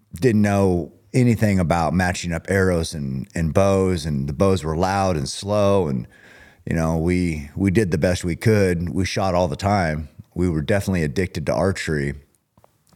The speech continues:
And, uh, it was at that time that, uh, I found, you know, something besides drinking that I could do, uh, 'cause I did start drinking after I got out of high school and,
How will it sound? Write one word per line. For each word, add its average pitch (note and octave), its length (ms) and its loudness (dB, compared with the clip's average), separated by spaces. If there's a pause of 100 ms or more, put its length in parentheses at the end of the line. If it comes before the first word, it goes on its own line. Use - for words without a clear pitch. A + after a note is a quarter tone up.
(140)
And, F#2 320 0
uh, E2 260 0 (480)
it A2+ 80 2
was A2 140 4
at G2 80 -4
that B2+ 220 0
time G2+ 400 2
that, F#2 480 -2 (120)
uh, G2+ 140 2 (160)
I G2 100 0
found, F#2 560 0 (120)
you G2 100 0
know, E2+ 220 0
something F2+ 360 -4
besides E2+ 580 -6
drinking G2 560 0
that F2 120 0
I E2+ 140 0
could D#2+ 240 -2
do, F2+ 560 2 (420)
uh, D#2+ 480 0 (360)
'cause G#2 140 4
I F#2+ 80 2
did A#2 220 2
start F#2+ 240 -6
drinking E2+ 380 0
after D#2+ 500 0 (340)
I E2+ 120 2
got E2+ 160 2
out D2+ 140 0
of D2 60 -2
high F2 180 2
school E2 420 -2
and, C#2+ 280 -4